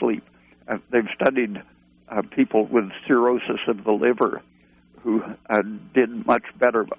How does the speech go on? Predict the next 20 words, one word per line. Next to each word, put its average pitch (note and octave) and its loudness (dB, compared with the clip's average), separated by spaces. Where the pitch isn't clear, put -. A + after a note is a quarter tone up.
on G2+ 0
all A#2+ 2
their A2 0
tests A#2 0
if F#2 -4
they G#2+ 2
had G#2 0
a, G#2 -4
a - 0
fairly C3+ 2
big A2+ -2
dose A#2 2
of G2+ 0
a-, B2+ 0
any C3+ 2
carbohydrate, A2 0
sugar A2+ 2
or, G2 2
uh, F#2 -2
uh, G#2 -2